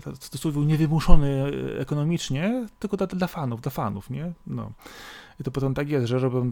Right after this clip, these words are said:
fanserwis za bardzo i, i ani fani nie są zadowoleni, ani,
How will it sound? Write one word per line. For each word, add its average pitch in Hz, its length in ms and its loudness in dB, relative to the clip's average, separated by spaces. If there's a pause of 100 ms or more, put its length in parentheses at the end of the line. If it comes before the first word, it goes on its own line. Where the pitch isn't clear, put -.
(180)
fanserwis 131 640 -2
za 131 180 -6
bardzo 160 460 -4
i, 135 460 -8 (100)
i - 500 -12 (460)
ani 156 240 -6
fani 160 300 -2
nie 165 100 -4
są 165 120 -4
zadowoleni, 160 640 -6
ani, 131 460 -8